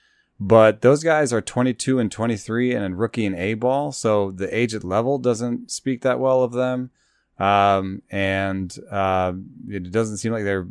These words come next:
being tagged with high upside in the future. Um, and they are not shortstops. You go even further down, uh, the list to, to get to the shortstops. So,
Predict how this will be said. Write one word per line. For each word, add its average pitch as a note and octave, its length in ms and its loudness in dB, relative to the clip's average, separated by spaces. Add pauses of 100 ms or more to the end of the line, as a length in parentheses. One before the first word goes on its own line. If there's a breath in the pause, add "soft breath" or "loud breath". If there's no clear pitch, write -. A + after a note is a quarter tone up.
(100)
being G2+ 200 -4
tagged G#2+ 320 2
with F#2 120 -6
high F#2+ 260 0
upside A2+ 400 0
in A2 60 -4
the G#2+ 80 -6
future. A2+ 520 -6 (640)
Um, F2+ 680 2 (140)
and F#2 580 -2 (320)
they G2+ 300 0
are G#2+ 140 2
not G2+ 220 -4
shortstops. D#2+ 760 -6
You F2 320 -8
go G2+ 380 0
even G2+ 300 -4
further G2 760 0 (140)
down, F#2 500 -2 (420)
uh, E2+ 240 -4
the F2+ 120 -6
list F2 420 -2
to, E2+ 140 -8
to - 180 -10
get E2+ 220 -4
to D#2+ 80 -8
the D#2 80 -10
shortstops. D#2+ 760 -6
So, D#2 460 -4